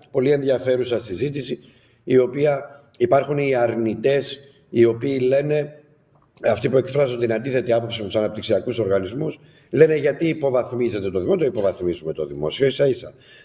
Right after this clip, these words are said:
Τώρα υπάρχει μια αυξημένη, ε, ανάγκη ετοιμότητας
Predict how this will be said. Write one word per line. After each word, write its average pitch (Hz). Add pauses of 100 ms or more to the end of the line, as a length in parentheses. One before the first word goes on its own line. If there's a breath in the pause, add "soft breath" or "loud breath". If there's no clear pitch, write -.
Τώρα 139
υπάρχει 135
μια 127
αυξημένη, 113 (240 loud breath)
ε, 180 (100)
ανάγκη 107
ετοιμότητας 101